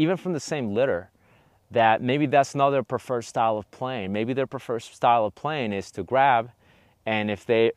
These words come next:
it's a little bit of opposition, they just wanna pull, pull, pull, pull, and keep pulling. And then you have a prefer-, a different preferred style of playing, which is the puppy or the dog will grab the toy,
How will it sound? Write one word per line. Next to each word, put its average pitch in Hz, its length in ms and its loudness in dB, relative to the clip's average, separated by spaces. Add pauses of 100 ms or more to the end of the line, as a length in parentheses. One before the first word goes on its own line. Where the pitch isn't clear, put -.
it's 113 200 -2
a 120 60 -2
little 117 140 0
bit 120 100 -2
of 117 100 2
opposition, 120 840 -4
they 113 140 2
just 110 220 -6
wanna 110 200 -2
pull, 127 320 -2
pull, 123 280 -2
pull, 120 300 -2
pull, 120 260 -2
and 98 120 -6
keep 107 220 -6
pulling. 107 480 -4 (840)
And 113 400 2
then 151 200 6
you 160 120 0
have 131 360 0
a 117 100 2
prefer-, 120 580 0 (260)
a 127 80 -4
different 131 320 -2
preferred 113 280 -8
style 104 240 -2
of 90 80 -6
playing, 110 300 -6
which 95 240 -6
is 98 280 -4
the 95 100 -8
puppy 127 420 -2
or 120 100 0
the 123 120 -4
dog 104 260 0
will 98 120 -4
grab 95 240 -2
the 143 100 -8
toy, 123 360 -2